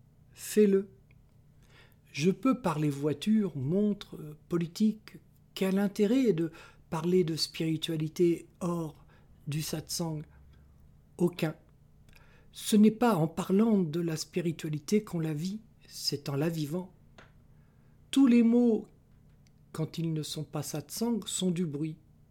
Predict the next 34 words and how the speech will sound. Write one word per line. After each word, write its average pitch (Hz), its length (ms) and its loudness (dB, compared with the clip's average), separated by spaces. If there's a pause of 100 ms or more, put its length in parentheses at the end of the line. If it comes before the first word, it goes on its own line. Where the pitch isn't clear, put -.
(680)
Alors 151 340 0
autant 160 320 -4
parler 151 380 -4
de 143 140 -4
la 139 260 -6 (320)
pluie 208 480 2
et 156 160 -6
du 135 160 -8
beau 131 320 -2
temps, 240 340 -4 (340)
au 156 80 -2
moins 196 380 0 (400)
ça - 220 -6
ne 160 160 0
nous 156 180 -2
plonge - 540 -10 (100)
pas 190 240 0
dans 147 240 -4
la 143 160 -6
confusion. 175 720 -8 (1040)
On 185 80 2
parle 208 440 4 (540)
pour 202 220 0
communiquer, 233 680 6
montrer 202 420 6
notre 190 260 0
intérêt, 233 440 4
notre 185 300 0
chaleur, 220 520 2
notre 175 300 -4
empathie, 214 600 2
et 151 60 2
c'est - 220 0
bien. 208 280 -2